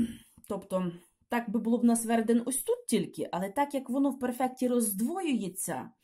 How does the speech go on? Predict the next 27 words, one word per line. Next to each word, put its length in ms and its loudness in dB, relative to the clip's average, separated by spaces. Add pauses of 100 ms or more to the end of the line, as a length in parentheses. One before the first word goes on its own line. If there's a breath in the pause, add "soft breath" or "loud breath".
(400 soft breath)
то 240 -2
ist, 360 0
як 200 0
дієслово, 400 0
яке 200 2
відмінюється, 640 0
стає 300 -2
на 100 -4
ось 140 -6
цю 200 0
позицію, 560 -4
а 140 -2
вже 260 0
geworden 640 -4 (320 soft breath)
стоїть 480 -8
в 120 -20
кінець. 600 0 (360)
І 320 0 (120)
тут 220 -8
найголовніше 720 0
ще 280 -2
одне, 380 -4 (760)
е, 400 -4
як 240 -6
би 80 -6
собі 220 -6
уявити, 580 -4